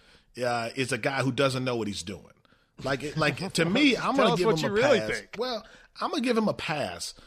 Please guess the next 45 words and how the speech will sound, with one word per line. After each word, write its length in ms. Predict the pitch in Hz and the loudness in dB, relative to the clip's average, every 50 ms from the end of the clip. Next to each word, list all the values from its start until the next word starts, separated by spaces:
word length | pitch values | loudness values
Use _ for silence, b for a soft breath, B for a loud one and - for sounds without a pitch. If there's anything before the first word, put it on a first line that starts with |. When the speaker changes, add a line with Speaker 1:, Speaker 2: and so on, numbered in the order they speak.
| B B B | B B B
Speaker 1:
Like, 140 | 151 151 143 | -6 -4 -2
Matt 260 | 156 175 214 269 - | 0 0 0 0 0
Patricia, 440 | - 240 - - 185 165 - - 180 | -2 -2 -2 0 0 0 0 0 -2
again, 400 | 165 175 226 269 247 151 98 - | -2 -4 -4 -4 -2 -2 -2 -2
he's, 300 | 131 143 139 135 - - | -2 -4 -4 -4 -6 -10
he's 180 | - 113 113 110 | -10 -8 -6 -2
one 120 | 131 135 | -2 0
of 60 | 143 147 | 2 2
those 140 | 147 139 - | 0 0 0
Adam 320 | - 123 127 139 156 160 156 | 2 4 4 4 4 2 0
Sandler 460 | - - 196 202 214 220 214 190 143 | 0 0 0 0 0 0 0 0 2
guys 360 | 143 123 117 120 120 120 117 | 4 4 4 4 2 0 0
with 180 | 135 143 110 104 | -2 -2 -2 0
Bill 160 | 135 151 165 | 0 0 0
Belichick. 500 | 175 196 240 226 165 - - 104 85 90 | 0 -2 -2 -2 -4 -4 -4 -6 -6 -8
We've 120 | 120 131 | -10 -8
talked 260 | - 190 208 269 - | -4 -4 -4 -4 -4
about 240 | 160 123 98 90 - | -6 -6 -6 -8 -8
this. 160 | 117 95 - | -10 -10 -10
Just, 300 | - - 120 113 - - B B B B B B B B | -8 -6 -6 -6 -6 -10 B B B B B B B B
you 80 | 101 110 | -6 -4
know, 60 | 107 | -4
he, 80 | 123 107 | -4 -6
Belichick 520 | 90 87 113 113 127 139 127 - 170 156 | -6 -4 -2 0 2 2 4 4 4 2
has 160 | 156 156 156 - | 2 -2 -2 -4
to 80 | 160 | -4
coach 260 | - - 160 160 156 - | -2 -2 0 0 -2 -2
with 100 | 160 151 | -4 -4
certain 300 | - 180 180 175 165 151 | -2 -2 -2 -4 -2 -2
guys 380 | 151 147 156 175 190 190 160 | -4 -4 -4 -4 -8 -6 -6
that 140 | 131 117 113 | -6 -6 -6
makes 220 | 123 131 127 - | -6 -8 -6 -8
him 80 | 135 127 | -8 -8
comfortable. 420 | - - 143 143 147 170 160 180 185 | -6 -6 -6 -6 -6 -6 -6 -6 -6
Speaker 2:
So 60 | 247 | -4
you, 140 | 247 294 339 | -2 -2 -2
you're 320 | 330 285 269 320 330 349 339 | -2 -2 -4 -2 -2 -4 0
basically 540 | 285 302 294 277 - 247 233 - 220 202 | 2 2 2 2 2 -2 -6 -6 -6 -6
saying 480 | - - 214 202 190 185 180 175 170 165 | -4 -4 -4 -4 -4 -4 -6 -8 -8 -10
that 140 | 160 156 147 160 | -12 -10 -8 -6
Matt 180 | 175 180 160 | -6 -6 -6
Patricia 360 | 139 - - 180 160 - 175 165 | -8 -10 -10 -10 -8 -6 -6 -6
is 180 | 147 135 113 113 | -8 -8 -10 -8
Rob 380 | 127 147 147 147 139 135 120 - | -4 -2 -2 0 -2 -4 -6 -10
Schneider, 400 | - - 127 117 104 92 73 | -16 -12 -10 -10 -10 -10 -12